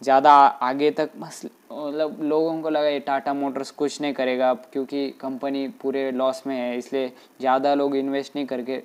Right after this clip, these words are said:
करे थे। मैंने इस stock को वन,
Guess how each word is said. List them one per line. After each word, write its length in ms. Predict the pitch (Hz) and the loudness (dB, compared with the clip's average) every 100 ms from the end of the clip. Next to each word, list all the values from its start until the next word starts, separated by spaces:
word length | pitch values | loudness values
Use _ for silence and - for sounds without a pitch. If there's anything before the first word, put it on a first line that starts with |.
| - | -14
करे 280 | - 131 131 - | -10 -10 -10 -12
थे। 120 | 123 - _ - - - - _ | -14 -16 _ -20 -20 -20 -20 _
मैंने 360 | 123 135 156 156 | -4 -2 0 -2
इस 180 | 151 - | -4 -10
stock 400 | - 143 143 - | 0 0 0 -4
को 280 | 139 143 208 - _ _ - - _ _ _ - _ _ _ _ _ _ _ - _ _ _ _ _ _ _ _ _ _ _ _ _ _ _ _ - | -2 -2 -2 -14 _ _ -20 -20 _ _ _ -20 _ _ _ _ _ _ _ -20 _ _ _ _ _ _ _ _ _ _ _ _ _ _ _ _ -14
वन, 360 | 131 151 170 | -2 0 0